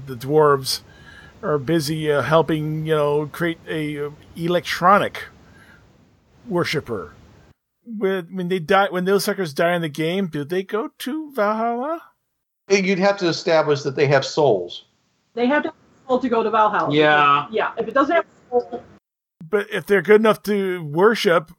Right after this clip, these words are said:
Speaker 1: are they good enough to go to Valhalla?
Speaker 3: if the gods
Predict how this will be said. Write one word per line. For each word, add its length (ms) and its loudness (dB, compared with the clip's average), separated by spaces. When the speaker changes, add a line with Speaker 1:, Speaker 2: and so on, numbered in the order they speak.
Speaker 1:
are 140 0
they 100 -6
good 120 -2
enough 220 -2
to 60 -8
go 160 0
to 80 0
Valhalla? 640 -2
Speaker 3:
if 160 2
the 100 2
gods 400 0